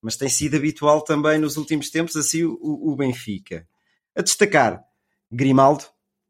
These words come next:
que eu espero que esteja com, com o papel à frente e a caneta pa-, para renovar, fez duas assistências. É que o Grimaldo é, é dos defesas esquerdos mais espetaculares dos últimos tempos,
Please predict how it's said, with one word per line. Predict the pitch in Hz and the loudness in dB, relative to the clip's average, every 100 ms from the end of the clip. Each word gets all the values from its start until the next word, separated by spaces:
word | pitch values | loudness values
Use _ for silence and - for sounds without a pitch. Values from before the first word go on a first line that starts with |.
| _ _ _ _ _ _ | _ _ _ _ _ _
que | - 120 117 110 - | -2 2 2 2 0
eu | 113 113 | 0 2
espero | 107 - 120 | 0 0 0
que | 117 | 0
esteja | - 117 110 95 101 - 87 90 | -6 0 0 0 -4 -6 -12 -12
com, | 107 | -10
com | 101 113 | -6 -4
o | |
papel | 98 110 107 104 | -4 -2 0 0
à | |
frente | 101 113 113 98 107 | 0 -2 -2 -2 -4
e | 104 | -2
a | |
caneta | 104 104 101 98 | 0 -2 -2 -4
pa-, | 98 98 87 | -2 -4 -4
para | - 95 | -6 -4
renovar, | 101 101 95 107 113 _ _ _ _ - | -4 -2 0 -2 -4 _ _ _ _ -4
fez | 131 | -2
duas | 131 123 | -2 0
assistências. | 123 - 127 127 - 113 117 - - _ _ _ | 0 -2 0 2 2 0 -8 -14 -18 _ _ _
É | - 120 | -6 -6
que | 147 | -4
o | 147 | 0
Grimaldo | 143 143 139 143 131 - | 4 6 6 4 0 -2
é, | 131 117 127 | 0 4 4
é | 117 | 2
dos | 117 120 117 | 0 -4 -6
defesas | - 143 123 120 | -8 -6 -4 -6
esquerdos | - 135 | -6 -6
mais | 123 131 - | -2 -2 -4
espetaculares | - 123 113 117 117 120 | -6 -6 -6 -2 0 0
dos | 110 104 | -4 -10
últimos | 110 117 104 | -4 -2 -2
tempos, | - 85 78 - | -4 -6 -8 -16